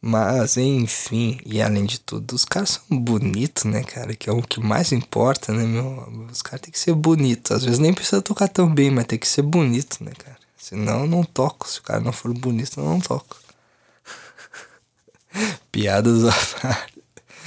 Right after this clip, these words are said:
Piadas à parte, eu já ouvi isso aí de um camarada, hein? Só pra constar aqui, quem sabe, sabe. Ahn, seguinte, deixa eu ler de novo aqui, que eu me perdi.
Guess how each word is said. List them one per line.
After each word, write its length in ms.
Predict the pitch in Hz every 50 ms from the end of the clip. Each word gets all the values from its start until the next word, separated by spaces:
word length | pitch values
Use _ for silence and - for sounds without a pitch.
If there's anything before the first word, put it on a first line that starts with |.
| 165 165 160 165 160 156 139 120 - _ _
Piadas 460 | - - 98 98 104 107 107 107 107
à 100 | 110 107
parte, 420 | 107 - - 98 98 101 104 - -
eu 80 | 110
já 140 | 110 120 120
ouvi 360 | 120 123 123 120 113 117 117
isso 180 | 127 131 - -
aí 160 | 123 120 117
de 120 | 117 123 123
um 100 | 123 123
camarada, 680 | - - 123 127 127 120 120 117 117 120 123 117 107
hein? 80 | 117 120 - _ _ _ _ _ _ _ _ _ _ _ _ -
Só 480 | - - - - - - - - 110
pra 180 | 104 - 139 135
constar 680 | - - - 135 131 120 - - - - 127 123 -
aqui, 240 | 110 - - - 117
quem 220 | 110 - 117 107
sabe, 460 | - - - - - 120 117 127 123 -
sabe. 360 | - - 123 117 113 110 110 - - - - - _ _ _ _ _ _ _ _ _ _ _ - - - - - - - - - - - 120 - _ _ -
Ahn, 1040 | 110 110 110 110 110 110 107 107 107 107 107 107 107 104 107 104 107 107 107 107 104
seguinte, 600 | - - 117 110 113 117 117 113 101 - - -
deixa 180 | - - -
eu 60 | 117
ler 160 | 113 110 110 110
de 120 | 107 107
novo 220 | 101 110 107 104 110
aqui, 220 | 107 107 110 107
que 60 | 107
eu 80 | 107 107
me 60 | 110
perdi. 280 | 117 113 110 104 104